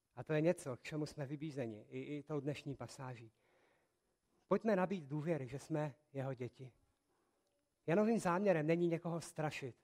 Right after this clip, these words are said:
A ostatně, tohle není ani mým záměrem. Já touhou, já věřím, že tou touhou nás obou,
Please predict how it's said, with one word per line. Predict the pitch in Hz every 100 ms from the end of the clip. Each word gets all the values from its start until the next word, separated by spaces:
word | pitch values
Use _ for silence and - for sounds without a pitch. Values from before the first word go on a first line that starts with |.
| -
A | 151
ostatně, | - 190 175 135 113 _ _
tohle | - 135 165
není | 160
ani | 180 170
mým | 123 151
záměrem. | 143 120 117 107 104 _ _ _ _ _ _ _ _ _ _ _ _ _ _ _ _ _ _ _ _ _ _
Já | 143 143
touhou, | 175 170 180 165
já | 151 160
věřím, | 165 165
že | 170
tou | 165 151
touhou | 175 170 139
nás | 127 131 -
obou, | 143 123 113